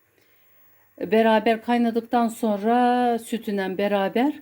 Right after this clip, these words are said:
ben biraz yumurta çakacağım. İki üç kaşık un koyacağım. Ee, böyle açacağım ikisini beraber. Terbiye gibi bir şey olacak.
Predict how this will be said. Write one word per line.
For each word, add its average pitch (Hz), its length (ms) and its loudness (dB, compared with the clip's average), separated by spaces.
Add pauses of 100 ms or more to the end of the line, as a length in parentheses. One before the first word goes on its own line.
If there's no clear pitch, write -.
(560)
ben 226 320 0
biraz 220 420 2 (680)
yumurta 208 600 0 (240)
çakacağım. 226 840 -4
İki 214 380 -4
üç - 260 -8
kaşık 165 400 -8
un 226 240 0
koyacağım. 247 720 0 (1040)
Ee, 180 360 -2 (240)
böyle 214 260 2
açacağım 226 540 0
ikisini 196 460 -8
beraber. 190 420 2
Terbiye 311 440 6
gibi 190 280 -4
bir 165 60 -12
şey 165 200 -8
olacak. 143 400 -6